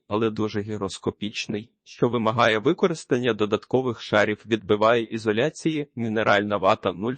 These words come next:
сорок вісім вт мдоп. Традиційний вид ізолюючого матеріалу, що застосовується як для утеплення фасадів і стін будинків, так і для ізоляції вхідних дверей,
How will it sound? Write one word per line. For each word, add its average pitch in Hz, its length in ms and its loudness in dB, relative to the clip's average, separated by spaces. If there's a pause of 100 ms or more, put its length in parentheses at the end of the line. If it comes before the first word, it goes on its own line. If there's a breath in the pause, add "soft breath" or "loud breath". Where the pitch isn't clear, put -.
сорок 113 480 -2
вісім 104 480 -8
вт - 200 -20 (100)
мдоп. 110 400 0 (240)
Традиційний 147 760 -2
вид 117 260 -2
ізолюючого 117 760 0
матеріалу, 117 680 -2
що 113 200 -4
застосовується 110 920 -2
як 101 220 0
для 110 140 0
утеплення 107 600 -2
фасадів 104 540 -4 (120)
і 113 80 -12
стін 110 340 -4
будинків, 107 640 -6 (340)
так - 260 -2
і 131 80 -4
для 113 160 2
ізоляції 120 800 0
вхідних 110 520 -4
дверей, 104 500 -2